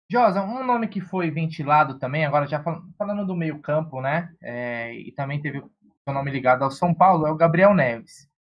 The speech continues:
Vou confessar que eu não conheço o futebol dele, né, mas o pessoal tava falando muito bem aqui, nos de-, a gente tem os debates,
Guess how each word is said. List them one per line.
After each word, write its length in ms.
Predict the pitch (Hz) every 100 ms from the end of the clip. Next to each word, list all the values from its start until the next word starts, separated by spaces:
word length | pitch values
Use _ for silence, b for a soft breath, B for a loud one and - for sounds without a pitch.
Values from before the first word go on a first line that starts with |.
| _ _ _
Vou 100 | -
confessar 400 | 190 190 185 196
que 100 | 196
eu 60 | 196
não 120 | 208
conheço 480 | 208 214 185 196 208
o 20 |
futebol 480 | - 185 - 156 156
dele, 360 | 123 135 151 190 _ _ _
né, 200 | 120 127 131 _ _ _
mas 280 | 120 127 143
o 60 |
pessoal 360 | 151 156 156 151
tava 180 | 156 160
falando 260 | 165 156
muito 380 | 147 147 185 190
bem 280 | 180 131 151
aqui, 240 | 147 - 139
nos 160 | 123
de-, 100 | -
a 160 | 117 110
gente 200 | 120 - _
tem 100 | 165
os 100 | 151
debates, 600 | 139 143 175 170 165